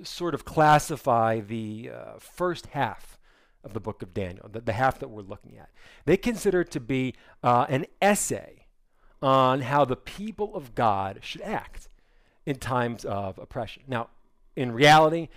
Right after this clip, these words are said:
they consider it to be a treatise, but Christina made me change the word treatise because she goes, "I have no idea what that word means," and I explained to her what it means, and she goes, "Don't use that word, just call it a treatise, just call it an essay." So I'm calling it an essay. It's not an essay, it's treatise,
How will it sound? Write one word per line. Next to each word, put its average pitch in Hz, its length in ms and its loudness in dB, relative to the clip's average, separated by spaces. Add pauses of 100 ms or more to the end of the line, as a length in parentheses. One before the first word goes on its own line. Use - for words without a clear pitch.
(260)
they 131 100 2
consider 131 380 -2
it - 80 -4
to 127 80 -8
be 123 140 -2
a 98 160 -4 (140)
treatise, 170 600 0
but - 260 -4
Christina 143 460 -4
made 123 160 -2
me 104 100 -8
change 160 360 -4
the 151 80 -10
word 147 180 -6
treatise 147 320 -4
because - 240 -12
she - 120 -8
goes, 135 100 -6 (240)
"I 139 60 2
have 139 120 6
no 151 160 4
idea 143 200 4
what 131 100 2
that 131 140 0
word 113 200 -6
means," 156 380 -2 (180)
and 131 140 2
I - 20 4
explained 151 400 0
to 131 60 -6
her 139 100 0
what 139 140 -2
it 139 40 -10
means, 143 340 -2
and 123 80 -12
she 123 60 -10
goes, 127 120 -4
"Don't 139 180 0
use 156 180 -6
that 147 200 6
word, 139 340 0 (200)
just - 180 -10
call 160 160 2
it 151 60 2
a 139 40 -2
treatise, 160 460 0 (100)
just - 180 -8
call 143 160 0
it 123 40 -2
an 151 80 -8
essay." 151 420 2 (200)
So - 120 -10
I'm 113 60 -12
calling 165 260 0
it 151 60 0
an 147 80 0
essay. 143 420 2 (220)
It's - 160 -6
not 156 180 8
an 151 80 2
essay, 143 480 2 (180)
it's - 160 -14
treatise, 160 640 4